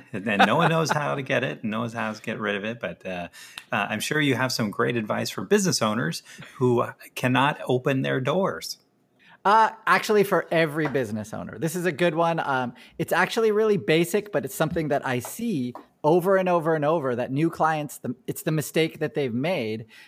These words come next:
Speaker 2: that hasn't helped them. This mistake actually has probably cost them a lot of business. So I wanted to go through today what makes a good business description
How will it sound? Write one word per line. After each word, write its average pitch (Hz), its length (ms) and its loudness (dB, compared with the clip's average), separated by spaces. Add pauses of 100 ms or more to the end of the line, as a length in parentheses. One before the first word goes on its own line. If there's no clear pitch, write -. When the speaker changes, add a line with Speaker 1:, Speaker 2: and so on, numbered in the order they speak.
(120)
Speaker 2:
that 147 220 2 (340)
hasn't 135 460 0
helped - 360 0
them. 110 340 -6
This 135 240 -4
mistake 151 420 -2
actually 123 420 -4
has 117 100 -6
probably 127 480 -2
cost 139 400 -4
them 131 160 -2
a 123 60 -2
lot 131 200 2
of 123 60 -2
business. 156 440 -4 (220)
So - 280 2 (280)
I 135 80 2
wanted 147 300 -2
to 143 160 -2
go 151 240 2
through 160 380 -2
today 131 560 2 (800)
what 175 500 2
makes 151 640 -4 (120)
a 151 100 -2
good 139 580 -4 (140)
business 165 500 2
description 156 840 -6